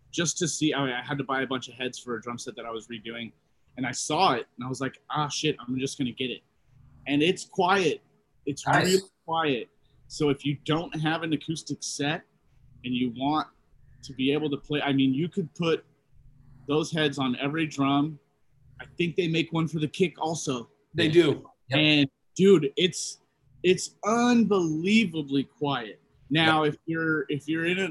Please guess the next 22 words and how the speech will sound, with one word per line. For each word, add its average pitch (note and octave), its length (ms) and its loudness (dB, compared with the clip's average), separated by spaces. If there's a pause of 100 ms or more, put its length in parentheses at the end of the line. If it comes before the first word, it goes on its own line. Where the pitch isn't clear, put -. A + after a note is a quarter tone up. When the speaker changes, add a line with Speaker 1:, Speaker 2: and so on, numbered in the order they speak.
Speaker 1:
small F3+ 480 -2
apartment E3+ 480 -6
complex E3 560 -4
or D3 80 -2
an B2+ 80 -2
apartment D#3+ 440 -6
building, E3+ 300 -6
it A#2+ 160 -8
might C3+ 300 -4
be E3 140 -2
a C#3+ 60 -2
little B2+ 380 -2
bit C3+ 240 0 (120)
rumbly D#3+ 480 0
still, F#3+ 440 2
depending C#3+ 340 0
on C#3 300 2
if C3 120 -8
you're B2+ 100 -6
downstairs C3+ 540 -2
or B2 80 -6
upstairs. F3+ 600 -4